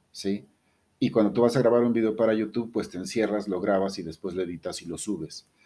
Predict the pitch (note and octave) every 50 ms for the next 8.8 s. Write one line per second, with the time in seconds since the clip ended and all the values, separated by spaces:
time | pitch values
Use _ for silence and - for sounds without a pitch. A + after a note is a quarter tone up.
0 | _ _ _ _ _ _ - D3 D3 D3 C3+ E3 E3 E3 D#3 D3+ D#3 D3+ D3+ C#3
1 | C#3 - C#3+ B2+ - - G#2+ G2+ G2 - A2+ A2 G#2 G2+ G#2 F#2+ F#2 F#2+ G#2 G#2+
2 | G2+ A#2 A2 - - G#2 F#2+ F#2 - - G2+ A2 A#2 B2+ C3+ - G#2 G#2 G#2 G2+
3 | G#2+ G#2+ - F#2+ - - - G#2 G2+ G2+ G2+ G#2 G2 G2 - A2 G#2+ G#2+ A2+ A2
4 | - _ _ _ _ _ _ _ _ _ _ - D#3+ F3+ F#3 - - D#3 C#3 C3+
5 | C3+ C3+ B2 B2 A#2+ B2 - - - C3 B2+ A2+ - - _ _ _ _ _ _
6 | _ _ - G2 F#2 F#2 F2+ - - F#2+ - A2+ A2 A2 A2+ A#2 - G#2+ G2+ F#2+
7 | G2 G2 F#2+ F#2+ F#2+ F#2 F#2+ F2+ F#2 E2+ E2 E2 E2 - G#2 F#2 F#2+ F2+ D#2+ D#2+
8 | D#2+ - F#2+ F2 E2+ - E2+ - F2 E2+ D#2+ - - D2+ - _